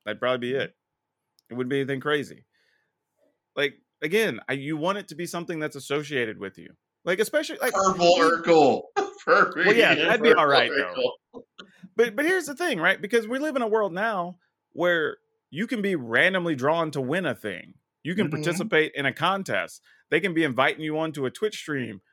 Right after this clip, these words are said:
Speaker 1: or whatever. Like, and that's the name you want associated with you in the public?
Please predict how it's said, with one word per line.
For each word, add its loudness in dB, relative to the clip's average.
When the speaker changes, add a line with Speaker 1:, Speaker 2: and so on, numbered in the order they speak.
Speaker 1:
or -2
whatever. 0
Like, 0
and -8
that's -2
the -2
name 0
you -4
want -2
associated -2
with -10
you -2
in -2
the -6
public? -2